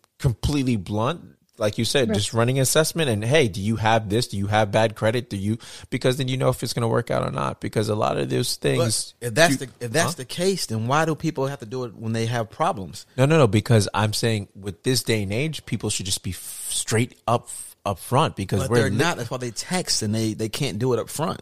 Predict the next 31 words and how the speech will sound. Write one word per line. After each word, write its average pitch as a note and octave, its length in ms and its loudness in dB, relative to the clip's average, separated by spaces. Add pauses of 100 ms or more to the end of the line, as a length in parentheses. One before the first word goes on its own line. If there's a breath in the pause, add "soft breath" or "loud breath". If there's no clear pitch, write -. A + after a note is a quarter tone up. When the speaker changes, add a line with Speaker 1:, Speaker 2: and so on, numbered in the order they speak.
Speaker 3:
That's A#2 160 -6
why D3 100 -4
they C3+ 120 -4
have C#3 260 4
Speaker 1:
I B2+ 40 -2
think D#3 220 -4
we C#3 80 4
more A#2 200 4
so - 140 4
masked G#2 440 2
it G2+ 120 0
before. G#2 440 0
I F2 40 -2
think F#2+ 300 -2
this A#2 200 2
day, E2+ 280 -2 (100)
day G2 180 0
and F2+ 80 0
age, F#2+ 160 -2
people A2+ 220 -2
are G2+ 40 2
more G2+ 200 2
upfront A#2 360 -2
now C#3+ 160 -8
'cause - 180 -4
people A2+ 240 0
are G#2 60 4
like, F2+ 180 0
"Yo, G#2 200 4
this G2 200 0
is, G2 240 -2